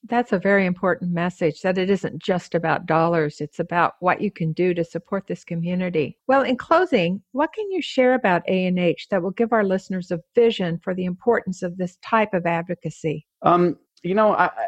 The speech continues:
Speaker 2: I think that the interesting thing about our organization is that we bring so many different things together. And, and as I said earlier, I mean, I really see us sort of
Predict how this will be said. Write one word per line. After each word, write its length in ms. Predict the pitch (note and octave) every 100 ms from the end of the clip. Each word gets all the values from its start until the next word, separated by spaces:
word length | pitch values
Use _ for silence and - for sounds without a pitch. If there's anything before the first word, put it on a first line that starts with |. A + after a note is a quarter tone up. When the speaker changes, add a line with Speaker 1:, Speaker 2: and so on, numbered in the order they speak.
| -
Speaker 2:
I 80 | E3+
think 340 | - B3 A#3
that 220 | G3 D#3+ B2 - -
the 220 | B2 C3+
interesting 640 | D3 F3 F3+ F3 - D#3 A#2
thing 340 | - A#2+ A#2 -
about 500 | G2 G#2 F#2+ F#2+ F2
our 200 | G2 G2
organization 1000 | G#2+ G#2+ G2 F2+ F2+ F2+ F2+ - F2+ F2 -
is 380 | G2 F#2+ F2 F2+
that 100 | G#2
we 140 | G#2
bring 340 | G#2+ A#2 C3 B2
so 160 | -
many 220 | A#2+ A2 G2+
different 420 | G#2 - G#2 F2+
things 260 | G#2 F#2+
together. 360 | - F#2+ F#2 F#2+
And, 120 | G2+
and 120 | A2
as 180 | A#2 A#2
I 80 | A2+
said 160 | - F2+
earlier, 300 | F#2 F2+ F2+
I 40 |
mean, 140 | F#2
I 60 | F#2+
really 320 | G2+ A#2 G#2+
see 240 | - G2+ F#2+
us 200 | F2+ -
sort 180 | F#2+
of 180 | F#2 D#2+